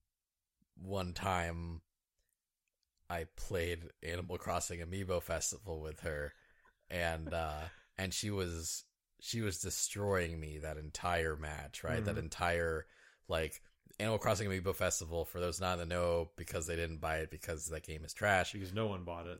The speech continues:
Speaker 1: Yeah. <laughs> Uh, um, Animal Crossing Amiibo Festival is basically just like Mario Party.
Speaker 2: But shittier.
Speaker 1: Yeah, Mar-, Mario Party, but with,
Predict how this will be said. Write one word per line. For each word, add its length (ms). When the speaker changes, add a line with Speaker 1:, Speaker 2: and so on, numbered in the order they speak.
Speaker 1:
Yeah. 220
<laughs> 800
Uh, 480
um, 560
Animal 260
Crossing 380
Amiibo 160
Festival 340
is 80
basically 420
just 220
like 200
Mario 580
Party. 680
Speaker 2:
But 240
shittier. 720
Speaker 1:
Yeah, 300
Mar-, 220
Mario 380
Party, 400
but 380
with, 320